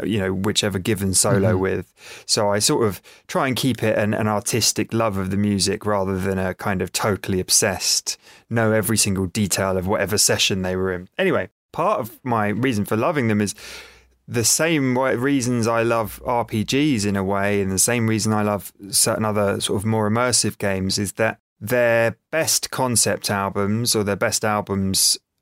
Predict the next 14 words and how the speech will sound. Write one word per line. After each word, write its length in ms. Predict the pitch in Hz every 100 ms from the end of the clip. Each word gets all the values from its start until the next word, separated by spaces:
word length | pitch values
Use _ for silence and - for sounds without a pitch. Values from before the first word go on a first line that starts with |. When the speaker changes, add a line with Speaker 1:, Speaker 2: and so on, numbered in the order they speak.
| _
Speaker 1:
sort 300 | - - -
of 60 | 104
span, 880 | - - 113 107 107 104 104 101 101 _ -
I 60 | 92
guess, 300 | - 104 -
sixty, 1300 | - - - - 104 - - - - 113 107 104
nineteen 400 | 101 113 107 110
sixty-nine 960 | 101 110 101 107 104 104 101 101 98 95
to 240 | - 101
sort 200 | 92 -
of 40 | 110
nineteen 420 | 104 104 - 101
eighty-one-ish, 1800 | 98 98 - 101 117 170 165 160 147 143 _ _ - 123 113 - - - _ _ -
and 640 | 113 110 110 107 107 -